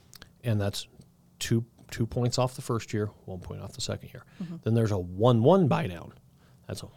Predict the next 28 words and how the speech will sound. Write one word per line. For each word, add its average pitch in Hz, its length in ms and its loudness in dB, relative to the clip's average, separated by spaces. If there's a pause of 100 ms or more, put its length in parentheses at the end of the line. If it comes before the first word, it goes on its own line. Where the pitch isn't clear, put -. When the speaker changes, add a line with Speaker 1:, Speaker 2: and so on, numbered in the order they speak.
Speaker 1:
one 143 200 6
point 117 240 4
the 95 60 -10
first 110 300 -2
year, 123 180 0 (160)
one 95 120 -6
point 87 240 -8
the - 60 -8
second - 300 -4
year. - 180 -12 (920)
There's 113 160 2
a 110 60 6
one 117 320 4
oh 247 280 6
buy 107 240 0
down. 160 360 -4 (160)
Speaker 2:
Ooh. 233 460 -8
Speaker 1:
That's 98 220 -2
a 101 80 2
one 107 840 6 (280)
<laughs> - 240 -20 (140)
the 151 300 10
first 151 260 4
year 160 140 8
and 110 100 4
nothing. 110 320 2 (440)
But 123 100 2
then 175 240 6